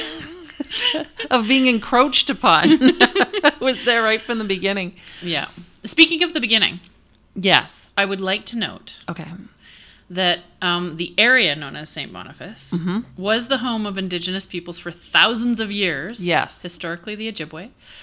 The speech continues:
Speaker 2: and more recently, the site of the Métis struggle to obtain favorable terms for Manitoba's entry into Confederation and as a focus of resistance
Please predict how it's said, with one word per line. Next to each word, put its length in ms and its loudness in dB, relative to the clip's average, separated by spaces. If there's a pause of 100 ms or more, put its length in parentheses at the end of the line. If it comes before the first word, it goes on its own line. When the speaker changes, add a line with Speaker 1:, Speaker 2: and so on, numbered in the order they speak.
(180)
Speaker 2:
and 120 -2
more 180 0
recently, 460 -4
the 80 -8
site 260 0
of 100 -8
the 60 -4
Métis 460 -4
struggle 420 -8
to 180 -12
obtain 360 -6
favorable 520 0
terms 360 -10
for 80 -10
Manitoba's 500 -8
entry 300 -8
into 160 -12
Confederation 720 -8
and 160 -10
as 100 -8
a 60 -12
focus 400 -10
of 100 -14
resistance 640 -10